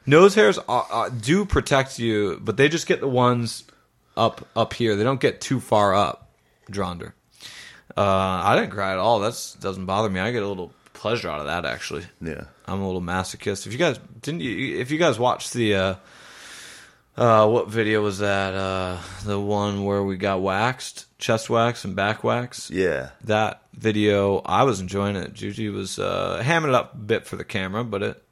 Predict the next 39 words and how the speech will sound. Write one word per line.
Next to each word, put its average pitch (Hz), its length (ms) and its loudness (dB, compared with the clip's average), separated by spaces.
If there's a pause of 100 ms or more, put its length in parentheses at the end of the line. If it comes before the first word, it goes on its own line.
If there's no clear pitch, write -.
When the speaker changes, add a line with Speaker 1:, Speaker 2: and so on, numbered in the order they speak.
(220)
Speaker 1:
you 131 140 -4
know, 80 180 -8 (680)
you 110 160 0
like 95 180 0
yelling. 90 380 -4 (280)
Speaker 2:
Oh, 127 140 6
I 117 60 4
love 95 280 -4
yelling. 69 400 -8
Speaker 1:
Yeah. 95 380 -2 (280)
Speaker 2:
Yelling's 90 420 -6
my 69 60 -14
favorite. 69 500 -8 (840)
Speaker 1:
Yeah. 98 320 -6 (280)
So, 107 340 -2 (520)
uh, 120 280 4
we 135 80 2
just 135 160 -2
got, 120 160 6
we 131 80 2
got 139 160 6
back 139 140 2
from 117 140 -8
Canada 120 320 0
last 98 320 0
week. 120 540 -4 (420)
Uh, 101 340 2
we 104 680 0 (580)
did 110 160 -4
a 107 60 -4
bunch 131 280 -2
of 147 80 -8
videos. 117 520 0
If 113 100 -8
you - 60 -16
guys 98 180 -2
haven't 90 220 -6
seen 107 400 -4
them, 156 340 0